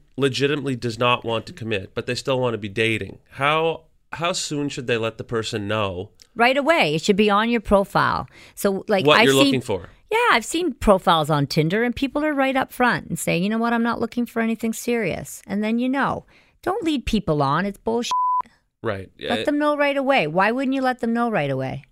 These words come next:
Speaker 1: Sure. Oh, I would. I, I'm
Speaker 2: You
Speaker 1: just
Speaker 2: would, you should even let them know while you're communicating with them through text or whatever the case may be.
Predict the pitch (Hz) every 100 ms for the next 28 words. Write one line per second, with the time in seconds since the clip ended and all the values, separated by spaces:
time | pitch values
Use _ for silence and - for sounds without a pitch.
0 | - - 139 - - 202 151 180 135 104
1 | 139 123 135 277 294 302 - 311 269 311
2 | 311 285 285 - 233 233 233 208 202 214
3 | 208 - 180 185 233 233 180 156 156 151
4 | 147 151 147 - _ _ _ _ _ _
5 | - - 214 - 185 180 - - 147 139
6 | 143 147 135 - 131 127 - 123 139 120